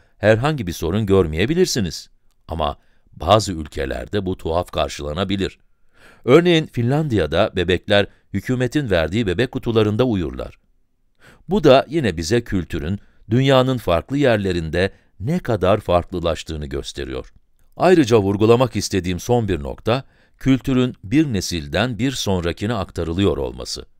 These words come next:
Bu da yeni nesile bir yaşam şeklini nasıl öğrettiğimizi gösteriyor.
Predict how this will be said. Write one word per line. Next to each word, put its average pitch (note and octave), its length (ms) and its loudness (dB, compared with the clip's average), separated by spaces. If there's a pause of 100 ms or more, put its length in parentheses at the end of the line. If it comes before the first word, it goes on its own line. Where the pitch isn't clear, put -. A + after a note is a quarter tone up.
(420)
Bu C3+ 160 2
da F#2 220 0 (300)
yeni B2 320 2
nesile G#2 420 0
bir F#2+ 80 -2
yaşam F2+ 460 -2
şeklini G#2 500 -2
nasıl A2+ 340 -4
öğrettiğimizi E2 680 -4
gösteriyor. C2 640 -8